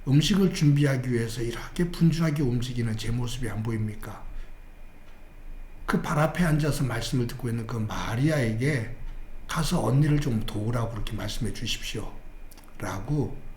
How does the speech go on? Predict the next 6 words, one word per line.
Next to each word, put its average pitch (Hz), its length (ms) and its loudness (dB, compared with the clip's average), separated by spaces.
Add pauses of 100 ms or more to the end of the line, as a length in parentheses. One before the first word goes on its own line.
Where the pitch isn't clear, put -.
(360)
얘기를 127 460 2
해요. - 160 -6 (1400)
그때 143 280 4
예수님께서 127 1000 2 (300)
하시는 139 400 0
말씀이 110 640 2